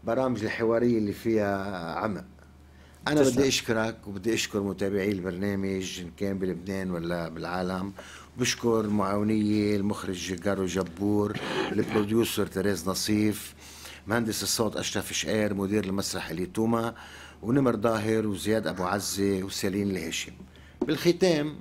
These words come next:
Speaker 1: أنا شخصيا بؤمن بأنه علاقتنا بالله هي علاقة عمودية، بس كتار اللي بدهم الله يكون عزوقهم،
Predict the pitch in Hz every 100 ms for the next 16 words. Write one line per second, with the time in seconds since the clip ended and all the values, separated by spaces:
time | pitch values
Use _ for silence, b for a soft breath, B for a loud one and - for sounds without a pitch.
0 | - 131 120 - 107 - 120 110 104 117
1 | 107 104 92 87 110 95 104 107 123 -
2 | 104 98 117 110 107 110 B B B 123
3 | 123 110 110 117 - 104 104 101 - 113
4 | 110 87 76 67 - - B B B -
5 | 101 - - 190 190 156 147 - - -
6 | 92 110 127 139 117 120 123 143 131 120
7 | 127 120 147 104 95 73